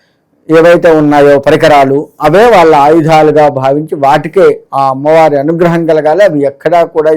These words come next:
ఇబ్బంది కాకుండా నా జీవితాన్ని వాటి మీద ఆధారపడి నడిపిస్తున్నాను కాబట్టి అవి ఆ విధంగా నాకు ఎక్కడా ఆటంకాలు లేకుండా ముందుకు జరుగుతూ ఉండాలి,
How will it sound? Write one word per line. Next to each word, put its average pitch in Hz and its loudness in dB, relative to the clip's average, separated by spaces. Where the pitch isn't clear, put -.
ఇబ్బంది 151 -8
కాకుండా 147 -2
నా 151 2
జీవితాన్ని 170 -4
వాటి 151 0
మీద 175 0
ఆధారపడి 180 2
నడిపిస్తున్నాను 170 -4
కాబట్టి 185 2
అవి 165 2
ఆ - 2
విధంగా 180 0
నాకు 175 -4
ఎక్కడా 196 -2
ఆటంకాలు 170 -2
లేకుండా 160 -4
ముందుకు 151 -10
జరుగుతూ 151 -6
ఉండాలి, 143 -2